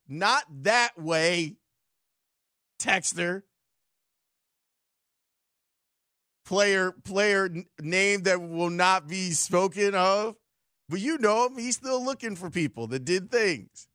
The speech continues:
And he's telling you to be careful 'cause covid nineteen is still out here. Not that type.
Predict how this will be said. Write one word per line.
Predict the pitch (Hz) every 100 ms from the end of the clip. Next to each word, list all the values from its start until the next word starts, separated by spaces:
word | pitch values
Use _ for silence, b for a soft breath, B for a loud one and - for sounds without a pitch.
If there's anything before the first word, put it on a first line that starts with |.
| _ _ _ _ _ _ -
And | 165 196
he's | 208
telling | 226 208 208
you | 214
to | 208
be | 220
careful | 202 226 208 175
'cause | 147 -
covid | - 226 233 208 185
nineteen | 180 180 190 233 240 226
is | 175
still | 139 196 202
out | 202 202
here. | 156 143 104 - _ _ _ _ _ _ _ _ _ _ _ _ _ _ _ _ _ _ _ _ _ _ _ _
Not | 127 220 277 285
that | 160 214 226 220
type. | 196 160 113